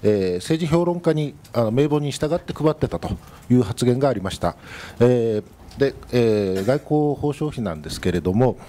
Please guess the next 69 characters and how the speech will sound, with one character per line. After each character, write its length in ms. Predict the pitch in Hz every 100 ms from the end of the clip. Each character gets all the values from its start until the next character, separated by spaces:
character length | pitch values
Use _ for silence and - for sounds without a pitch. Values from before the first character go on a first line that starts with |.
| - - - 127
え 180 | 131
ー、 280 | 127 - 143
例 60 | 214
え 20 |
ば 100 | 180
で 60 | 101
す 100 | 110
ね、 100 | 113
ま 100 | 143
あ、 20 |
広 280 | 170 214 233
い 40 |
意 20 |
味 100 | 165
で 300 | 107 135 107 - - -
そ 160 | 139
う 60 | 135
い 40 |
う 580 | 131 131 127 127 123 120
外 220 | 127 147 143
交 280 | 156 151
の 240 | 151 151 143
基 100 | -
本 200 | 147 185
環 240 | 185 196 196
境 160 | 127
を 60 | 95
整 360 | 113 139 147
え 80 | 151
る 200 | 98 85 - - -
た 100 | 147
め 80 |
に 80 | 165
国 260 | - - 196
内 140 | 190
世 160 | 175 190
論、 220 | 135 92 -
あ、 140 | 135 107 -
特 180 | - 175
に 80 | 139
あ 60 |
の 80 | 104
間 120 | 110
違 200 | 139 240
っ 40 | 247
た 340 | - 117 - - - - - -
世 160 | - 151
論 140 | 151
形 160 | 156 143
成 180 | 110
が 140 | 104 110
あ 60 |
れ 60 | 113
ば 320 | 101 107 101 - -
問 220 | 120 139
題 180 | 139 139
な 120 | 139
の 120 | 110
で、 300 | 82 117 104 - - - - - -
え 960 | 113 113 107 98 95 85 76 - - - - - - -
ー、 40 | 131
ま 60 |
あ、 60 | 113 - - -
国 220 | 151 165
内 100 | 156
マ 120 | 170
ス 80 | -
コ 80 | 135
ミ 160 | 80